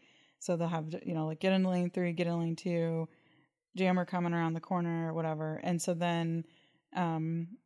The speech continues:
so anyway, so then this, so if the jammer makes it through the first round and then goes around the track, 'cause usually the blockers are going slower than the jammer. The jammer's usually pretty fast, and the,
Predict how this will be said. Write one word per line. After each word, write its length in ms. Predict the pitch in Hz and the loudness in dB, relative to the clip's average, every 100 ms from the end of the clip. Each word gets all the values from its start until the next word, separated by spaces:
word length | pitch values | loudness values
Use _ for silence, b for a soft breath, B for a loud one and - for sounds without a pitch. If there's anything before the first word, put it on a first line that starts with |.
| - | -4
so 160 | 202 | 2
anyway, 200 | 202 196 | 4 4
so 140 | 175 185 | 2 0
then 140 | 175 | 0
this, 240 | 170 - - | 0 -4 -6
so 240 | - 185 175 | 0 2 2
if 180 | 175 | 0
the 80 | 185 | -2
jammer 300 | 175 185 196 | 0 2 2
makes 240 | 190 185 - | 2 0 -4
it 120 | - | -2
through 260 | 185 180 | 0 0
the 60 | 180 | 0
first 500 | - 214 196 - - - | -2 -4 -4 -10 -16 -8
round 480 | 165 151 156 160 165 b b b b - | -4 -2 0 -2 -6 b b b b -4
and 160 | 180 | -2
then 320 | 180 180 180 - _ _ | 0 0 -2 -8 _ _
goes 220 | 185 180 | 2 2
around 220 | 180 175 | 0 -2
the 80 | 175 | -2
track, 240 | - 170 - | -2 -4 2
'cause 80 | 226 | 4
usually 200 | 208 196 | 4 4
the 100 | 180 | 2
blockers 400 | 180 175 180 170 | 0 -2 -4 -4
are 40 | |
going 420 | 165 170 165 165 - - | -2 0 -2 -4 -8 -8
slower 360 | - 185 165 | 0 2 2
than 100 | 160 | -2
the 60 | 156 | -4
jammer. 320 | 175 156 156 | -6 -4 -4
The 60 | 160 | -4
jammer's 300 | 165 165 160 | -4 -4 -6
usually 220 | 156 160 | -10 -10
pretty 220 | - 170 | -8 -8
fast, 500 | - - 170 170 - | -6 -4 -4 -8 -10
and 160 | 170 | -6
the, 80 | 165 | -6